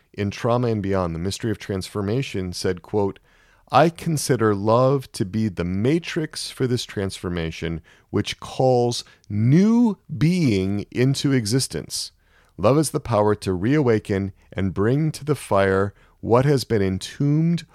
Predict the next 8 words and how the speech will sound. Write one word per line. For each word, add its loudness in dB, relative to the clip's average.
or 2
distorted 0
by 2
traumatic -2
forces -2
or 2
has 0
retreated -4